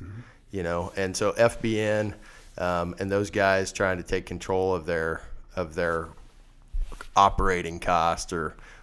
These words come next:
Speaker 2: whatever you wanna, um, say they're trying to take control of, it's kind of a crock because, uh, they'll never control it,
Speaker 1: Mm-hmm.
Speaker 2: you know?
Speaker 1: Yeah.
Speaker 2: They're not the Koch brothers.
Speaker 1: Yeah. <laughs> And theoretically, you really can't get low enough to stay in business anyway, can you?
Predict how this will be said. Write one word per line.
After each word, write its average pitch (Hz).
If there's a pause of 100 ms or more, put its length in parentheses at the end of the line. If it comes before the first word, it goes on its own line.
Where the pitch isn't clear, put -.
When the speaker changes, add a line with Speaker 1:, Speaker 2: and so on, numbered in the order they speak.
(100)
Speaker 2:
whatever 95
you 87
wanna, 87 (100)
um, 82 (140)
say 92
they're 85
trying 85
to -
take 90
control 90
of, 82
it's 82
kind 104
of 78
a 80
crock 82
because, 85 (460)
uh, 82 (140)
they'll 95
never 90
control 85
it, -
Speaker 1:
Mm-hmm. - (120)
Speaker 2:
you -
know? 80 (140)
Speaker 1:
Yeah. - (360)
Speaker 2:
They're 98
not 98
the -
Koch -
brothers. 82
Speaker 1:
Yeah. 101 (240)
<laughs> - (840)
And 160
theoretically, 165
you 123
really 123
can't 120
get 120
low 123
enough 113
to -
stay -
in 107
business 127
anyway, 127
can 98
you? 147